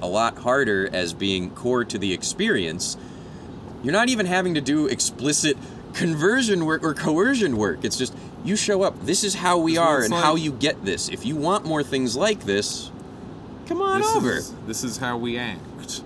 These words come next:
Speaker 2: Like, we, we can have, it, it takes a shit lot of effort, but the fact that we're kinda insulated for these little three-day periods at a time, you can try to counter the ideology of, like, it doesn't have to be always transactional and about,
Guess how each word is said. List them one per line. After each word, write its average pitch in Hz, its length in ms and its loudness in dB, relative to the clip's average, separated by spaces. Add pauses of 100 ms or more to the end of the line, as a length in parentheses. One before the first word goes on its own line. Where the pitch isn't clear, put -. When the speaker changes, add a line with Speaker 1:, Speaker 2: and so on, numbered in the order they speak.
(140)
Speaker 2:
Like, 92 120 -10
we, 104 120 -4
we 113 180 -2
can 139 420 -2
have, 110 800 -6 (640)
it, 104 100 -8 (260)
it 95 120 -10
takes 117 220 -4
a 101 340 -4 (120)
shit - 300 -4
lot 117 220 0
of 107 100 -4
effort, 123 300 -4
but 101 120 -4
the 104 60 -10
fact 104 260 -4
that 104 80 -6
we're 104 240 -2
kinda 104 280 -4
insulated 98 560 -4
for 98 200 -10
these 95 280 -6
little 95 160 -8
three-day 101 400 -4
periods 98 520 -6
at 95 80 -10
a 90 40 -10
time, 101 480 -6 (280)
you 104 140 -4
can 127 520 -2 (100)
try 110 240 0
to 117 80 -2
counter 104 480 -2
the 107 160 -2
ideology 110 680 -4
of, 92 80 -8
like, 92 200 -6
it 107 80 -8
doesn't 101 240 -6
have 120 480 -2
to 151 100 0
be 127 240 0
always 110 440 0
transactional 101 880 -4
and 101 100 -4
about, 95 380 -2